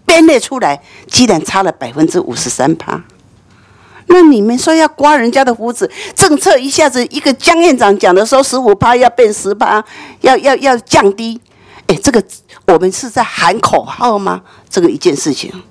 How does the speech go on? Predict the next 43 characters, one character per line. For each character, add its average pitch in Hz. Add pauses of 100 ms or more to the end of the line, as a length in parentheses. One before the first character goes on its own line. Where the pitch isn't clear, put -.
(280)
第 247
二 208
件 196
事 180
情， - (440)
部 202
长， 123
我 -
再 180
请 -
教 156
你， - (1300)
闲 294
置 370
非 294
公 277
用 294 (220)
国 214
有 240
土 165
地 175
相 165
关 143
资 143
讯， 156 (340)
我 147
是 -
依 202
审 -
计 170
部 160
出 147
来 87
的。 - (1080)
你 226
刚 302
刚 339
讲 160
的 147 (1080)
大 285
言 180
不 214
惭， -